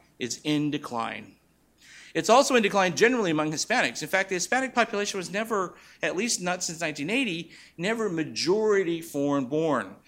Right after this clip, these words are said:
We reached a peak of about forty percent in twenty thousand, but now we're down to thirty-five point two. And it's really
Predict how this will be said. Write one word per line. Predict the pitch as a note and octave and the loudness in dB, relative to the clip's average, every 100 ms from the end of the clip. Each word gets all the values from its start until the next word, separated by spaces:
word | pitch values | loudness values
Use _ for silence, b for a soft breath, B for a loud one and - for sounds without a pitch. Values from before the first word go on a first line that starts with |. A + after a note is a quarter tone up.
| b - | b -2
We | D#3+ | -2
reached | G3+ - | 0 -2
a | - | -2
peak | A3 A3 | -4 -2
of | D#3+ | 0
about | D3+ C#3+ | 4 4
forty | - - G#3 A3+ | 2 0 4 4
percent | G#3+ F3 - D3+ C3+ | 0 -4 -4 -6 -6
in | C3+ | -10
twenty | - C#3 B2 | -8 -6 -6
thousand, | D3 F3 F#3 F3+ F3+ B B B | 0 2 4 2 -4 B B B
but | - D3 | -6 0
now | F#3+ G#3 | 2 2
we're | G3 | 2
down | F3 E3+ | 2 2
to | D#3+ | 0
thirty-five | D#3 D3+ D3 - C3+ A#2+ - | -4 -4 -4 0 2 2 -2
point | B2+ A2+ | -8 -6
two. | - F#3 A#2 - _ B B B - | -6 -4 -6 -8 _ B B B 0
And | F3 | 0
it's | F3+ - | 0 -4
really | F3 A#3+ B3+ G#3+ F3 | -6 -4 -2 -2 -4